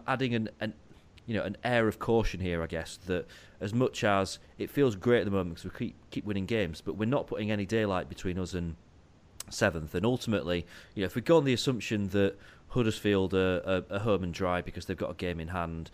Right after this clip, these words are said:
um, and because the, you know, they've got a relatively simple run in, I think, um, that you've got, you know, four, four teams battling for three playoff places.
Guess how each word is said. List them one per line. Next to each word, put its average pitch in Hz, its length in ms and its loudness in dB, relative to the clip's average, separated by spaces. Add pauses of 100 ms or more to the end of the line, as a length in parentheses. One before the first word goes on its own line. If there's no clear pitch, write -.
(380)
um, 85 460 0
and 85 240 -4
because - 280 -6
the, 90 300 -8
you 92 120 -8
know, 76 40 -8
they've 71 120 -14
got 95 120 -4
a - 20 -8
relatively 82 640 -4
simple 80 460 -8
run 87 160 -4
in, 78 140 -6
I 78 40 -6
think, 78 360 -12 (400)
um, 85 320 0 (100)
that 92 180 0
you've 95 360 -2
got, 107 320 4 (180)
you 104 140 -4
know, 82 60 -4
four, 113 500 0
four 131 260 2
teams 98 480 -4
battling 95 460 -4
for 90 280 -2
three 98 520 -4
playoff 98 380 -2
places. 76 400 -6